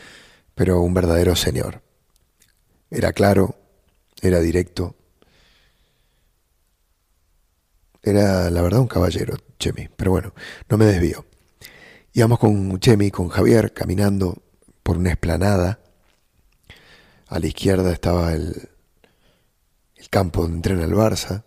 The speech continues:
Hoy se llama Tito Vilanova, en honor al ex técnico del Barça. Y de frente nuestro había un campo elevado, uno de los campos auxiliares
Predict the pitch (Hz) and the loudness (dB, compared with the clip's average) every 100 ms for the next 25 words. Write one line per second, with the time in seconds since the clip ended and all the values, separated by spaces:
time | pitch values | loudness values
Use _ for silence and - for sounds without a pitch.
0 | _ _ _ _ 95 87 82 82 82 80 | _ _ _ _ -4 -2 -2 -4 -4 -2
1 | 95 90 85 85 87 104 95 104 - _ | -2 -2 0 0 2 2 2 0 -6 _
2 | _ _ _ 90 87 92 85 78 80 - | _ _ _ -4 -2 0 0 -2 -6 -4
3 | 85 82 87 80 92 98 - 95 - - | -2 -2 -4 -2 -2 -4 -6 -12 -14 -20
4 | - - - - - _ _ _ _ _ | -20 -20 -20 -20 -20 _ _ _ _ _
5 | _ _ _ _ _ _ _ _ 110 98 | _ _ _ _ _ _ _ _ -2 0
6 | 92 87 85 87 117 117 110 117 123 107 | 2 2 0 2 2 2 2 4 4 2
7 | 123 117 98 98 92 92 - 110 95 98 | 2 2 4 4 2 0 0 0 2 0
8 | 87 90 107 101 101 104 95 92 85 78 | 2 2 4 4 2 -2 -2 0 0 0
9 | - 87 90 90 - 95 98 98 98 | -2 -2 -2 -2 -2 0 2 2 0